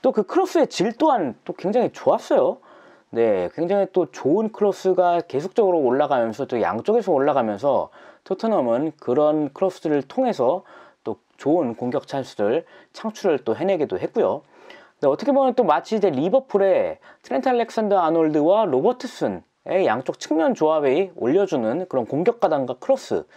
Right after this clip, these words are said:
네, 그 조합에 못지않은 또 날카로움을 선보였던 경기라고 할 수 있겠네요.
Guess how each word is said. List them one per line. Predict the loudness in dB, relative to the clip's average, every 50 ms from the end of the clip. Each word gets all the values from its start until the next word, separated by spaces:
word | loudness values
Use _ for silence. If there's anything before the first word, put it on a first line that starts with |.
| -20 -20 -20 -20 -20 -20 _ _
네, | -6 -4 -4 -4 -4 -4
그 | -2 2 2 2 2 2
조합에 | 2 2 2 2 0 -2 -4 -6 -4
못지않은 | -2 -2 -2 -2 -2 0 0 0 0 0 -2
또 | -4 -4 -4
날카로움을 | -4 -4 -4 -4 -4 -2 0 2 2 2 2 2 0 -4 -4 -6 -6 -8 -10 _ -20 -20 -20 -14
선보였던 | -6 -4 -2 0 2 2 2 2 0 -2 -2 -2
경기라고 | -2 -4 -6 -4 -2 -2 -2 -2 -2 -6
할 | -8
수 | -8 -10 -10
있겠네요. | -6 -4 -4 -2 -2 -4 -6 -8